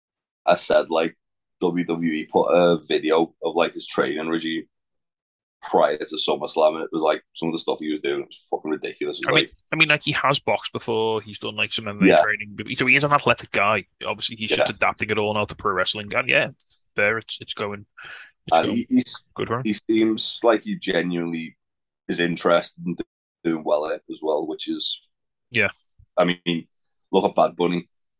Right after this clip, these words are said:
Speaker 1: Like,
Speaker 2: Yeah.
Speaker 1: Bad, whenever Bunny comes back now, we all fucking lose our shit 'cause he's, it's Bad Bunny, he's fucking great.
Speaker 2: It's
Speaker 1: When he
Speaker 2: weird, isn't it? Like, they've been, like,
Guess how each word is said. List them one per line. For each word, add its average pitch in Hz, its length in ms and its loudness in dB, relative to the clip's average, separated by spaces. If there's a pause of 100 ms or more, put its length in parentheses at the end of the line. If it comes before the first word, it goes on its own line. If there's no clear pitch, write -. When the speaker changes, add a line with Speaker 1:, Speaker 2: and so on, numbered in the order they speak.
(160)
Speaker 1:
Like, - 200 -4
Speaker 2:
Yeah. 113 180 4
Speaker 1:
Bad, 87 240 4
whenever 87 340 2 (380)
Bunny 85 160 -4
comes 85 280 -2
back 80 180 0
now, 80 160 2
we 78 100 -8
all 76 120 -6
fucking - 260 -8
lose 78 160 -4
our 76 100 -2
shit 73 240 -6
'cause 80 100 -4
he's, 78 140 -8 (140)
it's - 160 -14
Bad 76 180 2
Bunny, 78 160 -12
he's 73 100 -18
fucking 78 220 -10
great. 73 240 -4 (300)
Speaker 2:
It's - 120 -8
Speaker 1:
When 82 120 2
he 131 40 0
Speaker 2:
weird, 143 120 0
isn't 131 160 2
it? 147 40 4
Like, 143 140 2
they've 135 120 4
been, 135 120 2
like, 151 120 -2